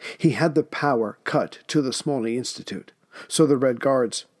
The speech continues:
went to the electricity generation station and seized that. As far as the people were concerned, the leader of the provisional government was disturbing the life of the city. It was the Red Guards putting things back to rights.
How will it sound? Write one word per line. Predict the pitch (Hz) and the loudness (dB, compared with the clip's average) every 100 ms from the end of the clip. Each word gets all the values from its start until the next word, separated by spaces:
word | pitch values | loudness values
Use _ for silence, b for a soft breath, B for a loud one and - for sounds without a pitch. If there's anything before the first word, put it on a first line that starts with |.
| _ | _
went | 165 147 - | 2 2 0
to | 151 | -2
the | 135 123 | 0 0
electricity | 120 120 - 156 139 135 | -2 -4 -2 -2 0 -2
generation | 120 131 110 151 151 104 | 0 -2 0 0 0 -4
station | - 101 101 95 90 _ _ | -6 -4 -4 -8 -12 _ _
and | 208 147 | 0 0
seized | - 113 - | 0 -2 -2
that. | 139 117 - - _ _ _ _ B B | -6 -6 -10 -20 _ _ _ _ B B
As | 165 151 | 2 2
far | - 160 160 | 2 4 4
as | 123 | 2
the | 123 | -8
people | - 170 170 135 | 0 0 2 -2
were | 110 | -2
concerned, | - 101 - 101 95 - _ _ _ _ | -6 -6 -4 -4 -6 -10 _ _ _ _
the | 147 147 | 0 4
leader | 151 165 139 113 | 6 6 2 0
of | 165 | 0
the | 147 | 0
provisional | 131 123 131 113 117 | -2 -4 -4 -4 -6
government | 110 139 113 98 - _ B B | -2 -2 -2 -8 -10 _ B B
was | 160 151 | 2 2
disturbing | 143 - - 156 131 101 98 _ _ | 0 0 4 4 4 -4 -10 _ _
the | 160 | 4
life | 135 123 107 120 | 4 2 -2 -8
of | |
the | 101 | -6
city. | - - 113 85 _ _ _ _ _ | -4 -2 -2 -4 _ _ _ _ _
It | 160 - | -2 -2
was | 175 151 147 120 | 0 4 4 4
the | 131 | 0
Red | 127 117 | 0 0
Guards | 123 143 120 101 - B _ | 2 2 2 -4 -12 B _
putting | - 147 131 | 0 2 2
things | 120 117 - | -2 -4 -4
back | - 110 - | -6 -6 -6
to | 101 | -8
rights. | 95 107 - - - | -6 -6 -6 -6 -6